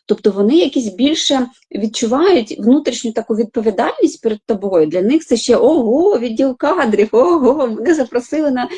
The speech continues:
співбесіду». І прям з ними приємніше спілкуватися. Якщо ти йому кажеш, що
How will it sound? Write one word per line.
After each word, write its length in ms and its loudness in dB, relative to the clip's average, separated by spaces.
співбесіду». 760 0
І 60 -4
прям 280 -2
з 80 -6
ними 380 2
приємніше 720 -2
спілкуватися. 760 -6
Якщо 300 -2
ти 60 0
йому 160 0
кажеш, 380 0
що 140 -2